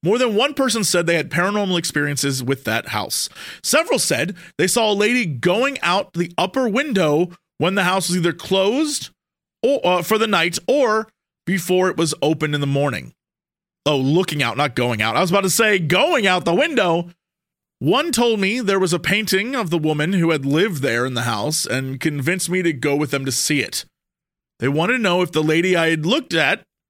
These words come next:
or seen, um, if it had looked like her. I did get up the courage to go, but unfortunately,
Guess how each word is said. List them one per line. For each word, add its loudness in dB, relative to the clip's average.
or -4
seen, -2
um, 0
if 0
it 2
had 2
looked -2
like 0
her. 0
I 0
did -2
get 2
up -2
the 0
courage 0
to -2
go, 2
but 0
unfortunately, 0